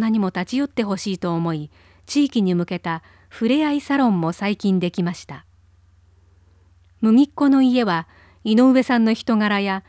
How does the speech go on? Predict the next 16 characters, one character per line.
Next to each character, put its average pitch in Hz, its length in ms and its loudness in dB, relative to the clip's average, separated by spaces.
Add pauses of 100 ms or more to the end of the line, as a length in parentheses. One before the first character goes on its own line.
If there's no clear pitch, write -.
(100)
ひ - 120 -18
た 277 120 0
む 294 120 4
き 285 120 2
な 262 120 4
活 233 240 -6
動 233 160 2
に 220 140 4
惹 - 100 -6
か 190 140 -6
れ 175 100 -4
て、 - 280 -12 (520)
宿 - 280 -4
泊 226 260 -4
体 214 240 -4
験、 156 340 -8